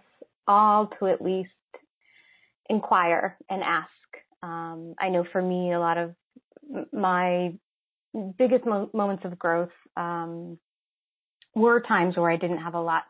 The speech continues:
to hang on to in the physical. So I had to <laughs> become more resourceful and surrender a bit. So,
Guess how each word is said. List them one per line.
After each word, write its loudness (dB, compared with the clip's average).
to -8
hang -8
on -4
to -6
in -8
the -12
physical. -8
So -6
I -2
had -2
to 2
<laughs> -2
become 0
more 6
resourceful -2
and 2
surrender 2
a -4
bit. -4
So, -2